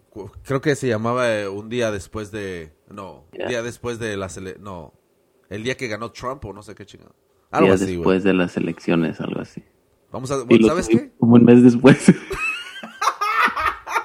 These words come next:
Speaker 1: <laughs> Ey, güey, voy a tener que regresar a, a ese pinche episodio, ¿eh? Porque la neta no sé si,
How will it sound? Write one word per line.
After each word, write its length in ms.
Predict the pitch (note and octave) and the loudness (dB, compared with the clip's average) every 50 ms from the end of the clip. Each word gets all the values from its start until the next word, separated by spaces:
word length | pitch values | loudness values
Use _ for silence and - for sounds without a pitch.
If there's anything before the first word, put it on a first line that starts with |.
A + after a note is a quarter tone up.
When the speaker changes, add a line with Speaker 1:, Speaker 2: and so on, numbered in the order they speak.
| - - B3+ D#4 F4+ - - A#3+ A3+ - - - A3+ A#3+ - - - _ _ _ - | -6 -8 -8 -8 -8 -6 -8 -8 -8 -10 -10 -10 -8 -8 -8 -10 -14 _ _ _ 0
Speaker 1:
<laughs> 1200 | G#3 G#3 - - - - - - - - B3 A3 A3+ - _ _ _ - C#4+ C4 B3 A#3 - - | 0 0 0 -2 -4 -4 -4 -4 -6 -8 -8 -8 -8 -10 _ _ _ -12 -10 -10 -10 -12 -4 2
Ey, 160 | D#3+ E3 F3 | 4 6 6
güey, 280 | E3+ F3 E3+ D#3 B2+ - - - - - _ _ _ _ _ _ | 8 8 8 6 6 2 -4 -12 -20 -20 _ _ _ _ _ _
voy 200 | A2 C#3 D#3+ F3+ | -2 0 2 2
a 80 | F#3 | 0
tener 280 | F3 D#3+ D3+ E3 E3 - | 0 -4 -6 -6 -4 -4
que 100 | F#3 E3+ | -4 -2
regresar 640 | E3+ E3 D3+ C#3+ C3+ A#2+ - C#3+ C#3+ D3+ D#3 - - | -2 0 2 2 2 4 4 4 4 4 4 2 0
a, 480 | B2 B2 B2 A#2+ A#2+ A#2 A2+ G#2+ A2 - - | 0 2 4 4 6 6 4 4 2 0 -4
a 180 | - A2+ A#2 | -8 -8 -6
ese 200 | C3+ C#3 - D3+ | -8 -8 -10 -14
pinche 340 | C3 - D3+ D#3 - - D3+ | -16 -16 -16 -16 -14 -14 -16
episodio, 600 | C3+ - C3+ A#2 G#2 C3+ B2+ C3 B2 A2+ G#2+ G#2 | -16 -16 -18 -16 -14 -12 -10 -10 -10 -10 -10 -12
¿eh? 120 | A#2+ C#3+ - | -12 -14 -14
Porque 420 | - - A#2 A#2 - - A#2+ A2 | -14 -14 -14 -12 -6 -4 -2 0
la 140 | A2+ A2+ A2 | 2 2 2
neta 300 | A#2+ C#3 D#3 - F#3+ F3 | 2 0 2 2 2 2
no 160 | D#3 D3 D3 | 2 0 0
sé 200 | - - D#3+ D3+ | 0 -2 -4 -4
si, 420 | - - - D3 C3+ B2 A2+ - | -4 -6 -8 -8 -6 -6 -6 -8